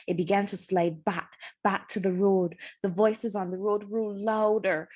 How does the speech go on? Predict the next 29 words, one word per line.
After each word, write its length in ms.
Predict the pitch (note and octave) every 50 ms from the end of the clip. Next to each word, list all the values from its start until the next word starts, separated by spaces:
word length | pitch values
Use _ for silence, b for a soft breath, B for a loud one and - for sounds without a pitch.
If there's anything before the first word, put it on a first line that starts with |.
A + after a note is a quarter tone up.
| B B
a 100 | - F#3+
jerk, 460 | F#3+ F3+ F#3+ A3 G#3 G3 F3 - - -
a 80 | G#3+ G3+
rattle 400 | F#3+ G3 A3+ A3+ A3+ B3+ A#3 G#3+
of 140 | G3+ G3+ _
pulleys, 500 | - A#3 G3 G3 G3 G3 F#3 F3+ F3 - -
the 120 | F#3 G3+
scrape 420 | G3 - - - C#4 B3+ A#3+ B3 B3
of 160 | B3 G3+ G3
wood 180 | G3+ A#3 A3+
on 180 | G#3+ F#3+ F#3+ G3
snow, 340 | - - B3 B3 A#3+ B3 - -
and 160 | G3+ G3+ G#3+ -
he 160 | - D4+ C#4
was 340 | B3+ A3+ G#3 - A#3+ B3 - A#3 G#3+ -
back 220 | - B3 A#3 - - - - -
where 240 | A#3+ A#3+ A#3 A3+ A#3+
he 160 | A#3+ A#3+ A#3
had 200 | A#3 G3 F#3 -
started. 580 | - - - G#3 G3 G#3 - - - - - _ _ _ _ _ _ _ _ _ _ _ _ _ _ _ _ _ _ -
Someone 540 | - - G3+ F#3 F#3+ G3 G3+ G#3 G#3 G3 G#3+
leapt 300 | G#3+ G3 - - - - B B B B
into 260 | B D4 E4 F4+ F#4+ F4
the 100 | C#4+ B3
cage 320 | - - A#3+ A3 A3 G#3+
and 180 | A3 G3 F#3+ G3
lifted 280 | G#3+ A3 - A#3 G#3
the 80 | G3 F3
tarpaulin 640 | F3 - - G3 F#3+ F#3 - F#3+ E3 E3+ F3 F3+